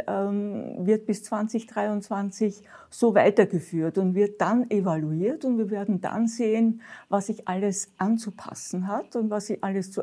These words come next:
ändern hat. Wo ganz sicher noch Flexibilitätsbedarf ist, ist in der,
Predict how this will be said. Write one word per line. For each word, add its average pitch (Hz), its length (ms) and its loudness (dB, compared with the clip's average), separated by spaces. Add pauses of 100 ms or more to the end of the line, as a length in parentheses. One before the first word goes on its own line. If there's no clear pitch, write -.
ändern 175 440 0
hat. - 280 -14 (580)
Wo 202 840 6 (800)
ganz 277 400 6
sicher 226 340 2
noch 185 240 2
Flexibilitätsbedarf 170 1700 -2
ist, - 560 -2
ist 196 400 0
in 160 260 -2
der, 139 320 -8